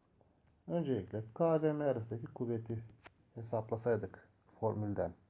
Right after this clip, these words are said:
Şöyle hesapladık. Kolomb sabiti çarpı K'nın yükü çarpı M'nin yükü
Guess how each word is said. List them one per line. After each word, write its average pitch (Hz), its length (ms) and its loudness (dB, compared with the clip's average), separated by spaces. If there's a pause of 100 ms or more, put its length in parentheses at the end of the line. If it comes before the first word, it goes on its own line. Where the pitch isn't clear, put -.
(800)
Şöyle 123 280 4
hesapladık. - 580 -2 (200)
Kolomb 123 320 0 (340)
sabiti 104 600 2 (340)
çarpı 120 480 2 (800)
K'nın 110 420 4
yükü 123 400 0 (500)
çarpı 98 380 -4
M'nin 92 460 -2
yükü 123 380 2